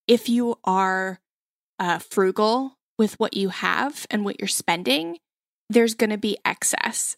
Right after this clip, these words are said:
And, like, I know that every time that I am generous, like, I feel so much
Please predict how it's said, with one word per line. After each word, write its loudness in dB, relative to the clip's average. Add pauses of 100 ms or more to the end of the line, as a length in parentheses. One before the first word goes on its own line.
(100)
And, 0
like, -6
I 2
know 2
that -4
every 2
time -4
that -8
I 0
am -8
generous, -2
like, -4
I 0
feel -2
so 0
much -6